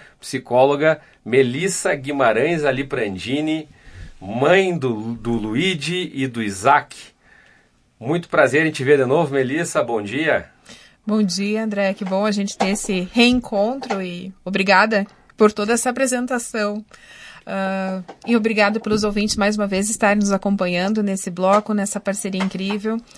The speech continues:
Speaker 2: em que a gente pode ter essa oportunidade de esclarecer as pessoas a respeito, ah, das condições de transtornos do desenvolvimento que afetam as nossas crianças, que acompanham elas ao longo da vida, que também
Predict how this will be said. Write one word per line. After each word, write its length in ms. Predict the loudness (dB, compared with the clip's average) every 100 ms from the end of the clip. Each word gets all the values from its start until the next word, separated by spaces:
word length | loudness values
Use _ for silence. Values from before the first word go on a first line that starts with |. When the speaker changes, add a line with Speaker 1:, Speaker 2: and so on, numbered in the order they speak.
| -20 -20 -8
Speaker 2:
em 60 | -4
que 80 | -2
a 40 |
gente 140 | -2
pode 220 | 0 0 0
ter 140 | 0
essa 180 | 0 0
oportunidade 720 | 0 0 0 0 0 0 0
de 80 | -4
esclarecer 480 | -4 -2 -2 -4 -6
as 100 | -6
pessoas 720 | -8 -4 -2 0 0 0 0
a 60 |
respeito, 760 | -2 -4 -6 -6 -6 -6 -10 -10 _ _ -20 -20 -14
ah, 360 | -6 -2 -2 -2
das 220 | 0 0
condições 840 | 0 -2 -2 0 2 2 0 -8 -18 _ _ _ -8
de 140 | -6
transtornos 800 | -2 -2 0 2 4 6 4 2
do 100 | 0
desenvolvimento 920 | -2 -2 -2 -4 -2 0 2 0 0
que 120 | -4 -4
afetam 440 | -2 -4 -2 -4
as 160 | -6 -6
nossas 320 | -6 -6 -6
crianças, 520 | -2 0 0 -2 -4
que 200 | -2 0
acompanham 640 | 0 0 -2 0 0 0
elas 280 | 0 0 0
ao 100 | 0
longo 220 | 0 0
da 140 | -2 -2
vida, 540 | 0 0 2 2 0 -2 _ -20 -20 -20 -6
que 100 | -2
também 420 | 0 2 2